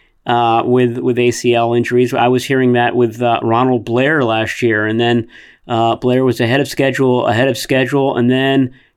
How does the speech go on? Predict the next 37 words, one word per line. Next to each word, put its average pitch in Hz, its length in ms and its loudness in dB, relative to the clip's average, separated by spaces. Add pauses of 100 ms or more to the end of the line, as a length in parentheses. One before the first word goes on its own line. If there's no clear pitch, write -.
(140)
as 120 240 0
it 123 120 0
got 127 240 0
to 120 80 -10
the 120 80 -6
point 127 340 -2
where 117 220 -2
he 127 160 -2
was 120 360 0
supposed 143 460 -4
to 127 80 -4
return 127 340 0
to 120 60 0
the 120 80 -6
field, 160 400 0
he 127 100 0
just 135 380 -2 (440)
couldn't, 165 460 2
uh, 127 540 0
reach 135 480 0
a, 123 420 -2
a, 131 100 -2
a, - 460 -2
a 107 100 0
hurdle. 120 600 -2 (280)
He 123 120 -8
plateaued 127 760 2
in 117 160 0
his 113 380 0
rehab, 113 560 0
and 113 240 -2
they 117 80 0
had 123 140 0
to - 60 0
go 120 120 -2
back 123 400 0
in 120 360 0